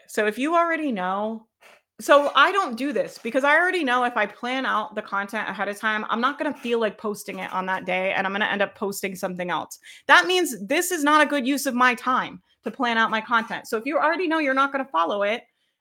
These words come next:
and you are gonna generate ideas on the day of,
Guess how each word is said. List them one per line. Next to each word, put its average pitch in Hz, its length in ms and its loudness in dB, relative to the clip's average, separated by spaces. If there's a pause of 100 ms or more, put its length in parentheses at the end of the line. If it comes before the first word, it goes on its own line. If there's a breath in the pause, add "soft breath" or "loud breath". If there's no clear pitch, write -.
and 226 160 -2
you 226 240 0
are 220 120 0
gonna 233 200 -4
generate 247 400 -2
ideas 233 480 -2
on 220 180 -2
the 226 80 -4
day 226 260 0
of, 220 320 2